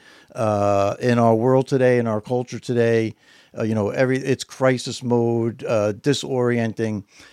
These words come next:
getting back to the basics of the Great Commission. Go and tell people about Jesus,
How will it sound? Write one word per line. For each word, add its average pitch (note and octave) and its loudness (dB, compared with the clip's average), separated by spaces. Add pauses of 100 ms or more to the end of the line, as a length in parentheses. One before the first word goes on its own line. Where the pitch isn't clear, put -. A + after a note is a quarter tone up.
(180)
getting C#3 4
back B2 2
to A#2+ -6
the G#2+ -4
basics A#2 0
of G#2 -2
the A#2+ -8
Great A2+ -4
Commission. G2+ -6
Go A#2+ 2
and A2 -6
tell A#2+ -2
people A2 -4
about G2+ -6
Jesus, G2+ -8